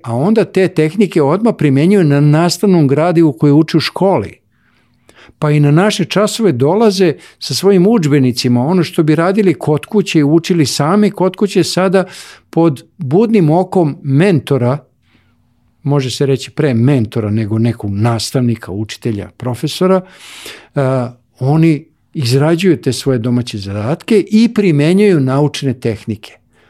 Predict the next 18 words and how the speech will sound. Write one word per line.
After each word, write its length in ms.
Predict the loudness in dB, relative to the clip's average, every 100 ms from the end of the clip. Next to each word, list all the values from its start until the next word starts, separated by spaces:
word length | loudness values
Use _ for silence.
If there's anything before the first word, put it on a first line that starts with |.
| _ _
Tako 320 | -4 0 0
da 260 | 2 0 -2
vrlo 340 | -2 0 0 0
brzo 400 | 2 2 2 2
imaju 320 | 4 2 2
rezultate. 800 | -2 -6 -6 -4 -6 -8 -20 -20 _ -20 -14 -10
I 80 | -6
kad 200 | -4 -2
čovjek 340 | 0 0 2
nauči 540 | 2 2 2 0 0 -2
kako 400 | -2 -2 0 0
da 140 | 2
efikasno, 440 | 0 -2 -4 -4
sa 120 | -4 -2
lakoćom 440 | 0 -2 -2 -2
i 40 |
zadovoljstvom 580 | -2 -2 0 -2 -2 -2
uči, 380 | -2 -2 0 0